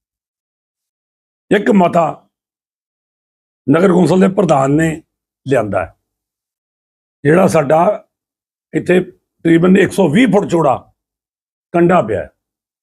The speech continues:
ਫਰਸ਼ੀ ਕੰਢਾ ਇਸ ਜਗ੍ਹਾ ਤੇ ਪਿਆ ਹੈ।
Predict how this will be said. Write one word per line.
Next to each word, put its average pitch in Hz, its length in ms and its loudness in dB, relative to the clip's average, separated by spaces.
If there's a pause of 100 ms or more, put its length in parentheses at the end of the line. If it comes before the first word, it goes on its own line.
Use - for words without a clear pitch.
(320)
ਫਰਸ਼ੀ 143 260 -2
ਕੰਢਾ 147 520 0 (360)
ਇਸ 143 140 2
ਜਗ੍ਹਾ 139 180 0
ਤੇ 113 120 -2
ਪਿਆ 82 180 -8
ਹੈ। - 140 -16